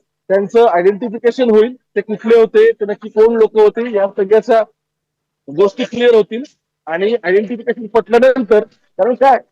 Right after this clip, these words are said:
म्हणजे सगळ्यात या आजच्या अपघातातलं दुर्दैव असं आहे की एरवी अपघात झाल्यानंतर मृतदेह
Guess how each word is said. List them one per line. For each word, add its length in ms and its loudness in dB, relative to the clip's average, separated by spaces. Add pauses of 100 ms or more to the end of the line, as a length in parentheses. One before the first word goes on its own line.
(340)
म्हणजे 200 2 (160)
सगळ्यात 520 -2
या 260 2
आजच्या 300 -2
अपघातातलं 500 -2
दुर्दैव 400 0
असं 280 -2
आहे 100 -10
की 320 -6
एरवी 240 0
अपघात 400 0
झाल्यानंतर 540 0
मृतदेह 580 0